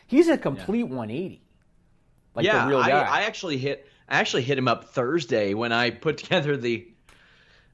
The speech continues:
Speaker 2: the Penis Druid article that went twenty-five hundred words. I had
Speaker 1: Oh.
Speaker 2: to reach out to people, and I didn't have a lot of time to, like, call people on the phone. And when I interviewed the first Penis Druid,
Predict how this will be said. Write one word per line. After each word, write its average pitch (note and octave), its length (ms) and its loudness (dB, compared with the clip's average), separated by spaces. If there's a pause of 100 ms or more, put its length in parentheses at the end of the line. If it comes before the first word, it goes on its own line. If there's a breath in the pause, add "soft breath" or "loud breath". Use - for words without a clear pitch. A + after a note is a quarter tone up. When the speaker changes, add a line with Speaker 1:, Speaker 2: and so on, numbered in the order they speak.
(160)
Speaker 2:
the A#2+ 240 -8
Penis G#3 440 -2
Druid F3+ 460 2
article C#3 720 0 (140)
that B2 180 -8
went B2+ 200 -8
twenty-five B2+ 500 -6
hundred A#2 240 -12
words. A#2 380 -8
I B2 80 -4
had C#3 160 -2
Speaker 1:
Oh. - 20 -10
Speaker 2:
to B2 60 -6
reach C3+ 280 -8
out E3+ 220 -4
to C3+ 40 -14
people, A#2+ 460 -12 (400 soft breath)
and D3 100 0
I C#3+ 60 4
didn't F3 240 0
have E3+ 220 -2
a - 40 -2
lot D3 220 2
of C3+ 60 -10
time C3 400 -6
to, A#2+ 80 -4
like, A2 160 -6
call A#2 260 -10
people G#2 300 -14
on G2+ 80 -12
the G2 80 -14
phone. D#3 420 -6
And A#2 100 -10
when A#2 120 -6
I A2+ 80 -4
interviewed C#3 760 -2
the B2+ 80 -4
first D#3 340 -6
Penis G#3+ 340 -6
Druid, A2 500 -8